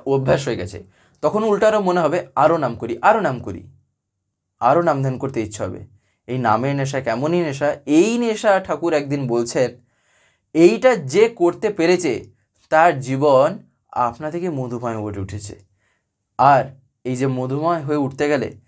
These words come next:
এই যে ধৈর্য নিয়ে আজকে যে আমরা শুনলাম, স্থির থাকা নিজেই শুনলাম, এই সব কিছু যদি হতে হয়, যদি এই গুণগুলোকে নিজের চরিত্রে যদি ফুটিয়ে তুলতে হয়,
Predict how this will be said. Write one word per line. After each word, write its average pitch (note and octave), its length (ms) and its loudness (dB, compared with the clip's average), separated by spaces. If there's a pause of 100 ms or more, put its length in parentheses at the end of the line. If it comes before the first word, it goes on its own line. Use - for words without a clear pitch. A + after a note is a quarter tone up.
(280)
এই A#2+ 120 -2
যে C3 100 0
ধৈর্য B2 440 -2
নিয়ে B2 220 -2
আজকে B2 180 -6
যে B2+ 80 0
আমরা C3 180 -2
শুনলাম, G#2 520 -10 (460)
স্থির G3+ 380 0
থাকা G3+ 200 -8
নিজেই F#3 220 -2
শুনলাম, B2+ 540 -4 (480)
এই C3 180 0
সব F3 280 0
কিছু E3 200 -4
যদি C#3 280 0
হতে C3+ 300 -2
হয়, G#2+ 200 0 (680)
যদি D3+ 140 0
এই F#3 380 6
গুণগুলোকে F3 760 -2
নিজের D3 320 -4
চরিত্রে F3 280 -6
যদি E3 100 -4
ফুটিয়ে E3 360 -4
তুলতে E3+ 260 -2
হয়, G2+ 180 0